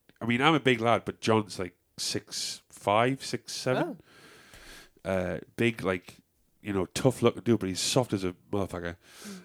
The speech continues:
Speaker 1: And he was running around acting all crazy 'cause Huey Morgan had sent over a really strange rider.
Speaker 2: Mm-hmm.
Speaker 1: Do you know what a, I don't mean to mansplain. You know what a rider is? I think I've explained this to you before, haven't I?
Speaker 2: <laughs> You always say that anytime you go to
Speaker 1: But
Speaker 2: explain
Speaker 1: I'm,
Speaker 2: anything.
Speaker 1: but no, but I'm scared. I don't want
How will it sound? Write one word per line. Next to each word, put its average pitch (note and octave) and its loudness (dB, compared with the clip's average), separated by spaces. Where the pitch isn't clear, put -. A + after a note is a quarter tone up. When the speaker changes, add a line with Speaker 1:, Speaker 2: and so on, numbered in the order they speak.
Speaker 1:
And F#2+ -2
he G2 -2
was G2 -2
running D#3 6
around C3+ 6
acting A2 0
all G#2+ 6
crazy A#2+ 2
'cause G#2 -2
Huey F3+ 2
Morgan C#3+ 4
had A2 -2
sent C3 2
over A#2 2
a G2 4
really G#2 -2
strange G#2 -4
rider. B2+ 2
Speaker 2:
Mm-hmm. G3+ -8
Speaker 1:
Do F3 4
you F#3 8
know F3+ 8
what F3 8
a, D#3+ 8
I C#3 6
don't D3+ 8
mean C#3 4
to B2 0
mansplain. A2+ -2
You A2+ 2
know C3+ 4
what A#2 6
a G#2+ 8
rider G2+ 2
is? F#2 -4
I G2 -4
think B2 -4
I've A2+ -4
explained G#2 -6
this F#2+ -8
to G2 -12
you F#2 -8
before, F#2 -4
haven't F#2 -10
I? B3+ -16
Speaker 2:
<laughs> - -
You C4+ -8
always E4 -2
say B3 -4
that E3+ -14
anytime F#3+ -6
you F3+ -6
go F#3 -4
to F3+ -4
Speaker 1:
But G#3+ 10
Speaker 2:
explain A#3 10
Speaker 1:
I'm, A#3 6
Speaker 2:
anything. D#3 -2
Speaker 1:
but G#3 6
no, C#4+ 4
but F#3+ 2
I'm G3+ 2
scared. G#3+ -2
I - 2
don't F3+ 2
want F3+ 0